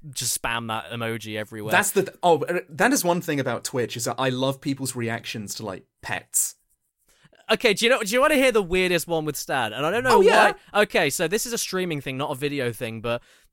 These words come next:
Speaker 1: um, for anyone out there that has seen my streams before, you probably know where I'm going with this, but when I'm streaming, I have a really stupidly powerful laptop that I stream from with my, um,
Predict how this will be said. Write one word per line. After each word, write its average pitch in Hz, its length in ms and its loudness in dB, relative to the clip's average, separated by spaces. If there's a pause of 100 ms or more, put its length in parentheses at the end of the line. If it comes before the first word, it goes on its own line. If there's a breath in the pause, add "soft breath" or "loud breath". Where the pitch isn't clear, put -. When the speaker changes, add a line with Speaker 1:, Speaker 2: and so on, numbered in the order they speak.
Speaker 1:
um, 160 180 2
for 185 160 -4
anyone 214 240 0
out 175 160 0
there 156 140 -2
that 147 140 -4
has 135 120 -8
seen 151 180 -4
my 135 100 -4
streams 139 260 -8
before, 120 240 -8
you 117 100 -6
probably 139 300 -6
know 123 260 -2
where 120 240 -2
I'm 117 120 -4
going 117 200 -6
with 107 140 -8
this, 107 180 -8
but 117 240 -4 (260 soft breath)
when 175 200 0
I'm 240 340 -4
streaming, 143 680 -6
I 143 220 0
have 151 460 -2
a 131 300 0
really 170 580 0
stupidly 143 600 -4
powerful 135 400 0
laptop - 380 -4
that 120 80 -10
I 107 40 -8
stream 127 360 -8
from 107 260 -6
with 113 240 -6
my, 113 380 -2
um, 113 360 -8